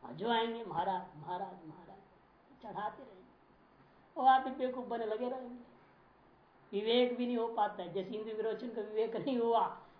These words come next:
दृष्टांतों से भी, वैसे वहां भी विवेक होता नहीं। सुनते रहते वेदांत एक तरफ, दूसरा तो बाहर आते ही, दरवाजे से बाहर आते ही लोगों को प्रणाम लेने लग जाते हैं और उसी मोह माया में पड़ जाते हैं।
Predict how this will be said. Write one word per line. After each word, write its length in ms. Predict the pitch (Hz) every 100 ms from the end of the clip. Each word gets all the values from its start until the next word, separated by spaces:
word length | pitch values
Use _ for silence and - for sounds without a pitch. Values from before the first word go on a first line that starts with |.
| -
दृष्टांतों 560 | 233 185 226 226 226 226
से 180 | 196 254
भी, 420 | 247 214 214 - - -
वैसे 320 | 254 262 262
वहां 240 | 254 269
भी 100 | 302
विवेक 300 | 302 285 294
होता 280 | 262 269 277
नहीं। 100 | 240
सुनते 320 | - 240 285
रहते 300 | 277 277 285
वेदांत 360 | 277 277 285 294
एक 120 | 277
तरफ, 160 | 285 247
दूसरा 260 | 247 247
तो 80 | 254
बाहर 260 | 240 226 240
आते 280 | 233 240 262
ही, 60 |
दरवाजे 240 | 254 247 247
से 60 |
बाहर 220 | 240 226
आते 240 | 226 226 240
ही 80 | 240
लोगों 240 | 233 233
को 100 | 220
प्रणाम 380 | 220 208 202 202
लेने 180 | 196 185
लग 160 | 196
जाते 280 | 180 185 226
हैं 280 | 226 226 - - -
और 100 | 226
उसी 280 | 226 240
मोह 320 | 233 214 208 208
माया 200 | 196 196
में 160 | 196
पड़ 120 | 170
जाते 80 | 131
हैं। 300 | - - -